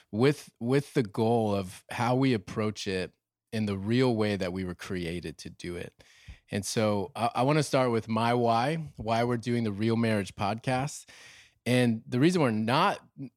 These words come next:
doing it is we, we don't wanna tell you how to do marriage.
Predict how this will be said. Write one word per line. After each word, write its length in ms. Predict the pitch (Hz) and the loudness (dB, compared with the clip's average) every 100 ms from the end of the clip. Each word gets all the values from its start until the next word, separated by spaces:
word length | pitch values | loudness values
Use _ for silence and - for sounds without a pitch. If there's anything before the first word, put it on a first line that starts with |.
| _ 165 | _ -12
doing 320 | 127 117 104 101 | -4 -2 -2 -2
it 180 | 127 | -4
is 160 | 120 110 | -4 -4
we, 160 | 117 104 | -4 -2
we 140 | 117 | 0
don't 100 | 143 | 2
wanna 140 | 147 120 | 2 0
tell 240 | 127 117 | 0 0
you 140 | 107 | -2
how 340 | - - 110 139 | -4 -2 0 0
to 160 | - | -2
do 160 | 117 101 | -4 -4
marriage. 640 | 90 82 90 120 - - | -4 -6 -8 -10 -12 -16